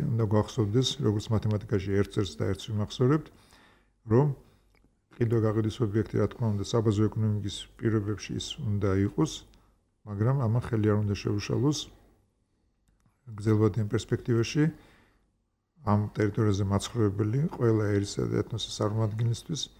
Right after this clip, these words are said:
ნორმალური მოქალაქეებისთვის, ა, არსებობისა და, ა,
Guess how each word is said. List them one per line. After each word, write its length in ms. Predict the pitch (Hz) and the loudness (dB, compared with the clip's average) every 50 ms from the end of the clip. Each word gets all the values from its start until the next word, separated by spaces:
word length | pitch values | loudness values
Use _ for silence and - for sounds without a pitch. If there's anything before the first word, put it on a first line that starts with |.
| _ - _ _ _ _ _ - | _ -20 _ _ _ _ _ -2
ნორმალური 540 | 113 104 107 107 107 107 104 107 107 180 196 123 107 - | 0 2 4 4 4 4 2 2 0 0 -2 -2 -6 -2
მოქალაქეებისთვის, 880 | - 113 - - 120 110 104 - - 113 104 104 101 - - 160 147 - - - _ _ _ _ _ _ _ _ _ _ _ _ _ _ _ _ _ _ - | -2 -2 0 2 2 2 2 2 2 0 0 0 -2 -4 -8 -8 -8 -8 -12 -16 _ _ _ _ _ _ _ _ _ _ _ _ _ _ _ _ _ _ -20
ა, 80 | 104 101 101 - - 101 120 | -16 -12 -12 -10 -10 -8 -4
არსებობისა 680 | - 104 - - - 110 110 113 98 104 - - 113 104 | -2 -2 -2 -2 -4 0 0 0 0 0 -6 -6 -6 -6
და, 220 | 101 104 131 143 | 0 2 2 4
ა, 100 | 151 147 | 4 2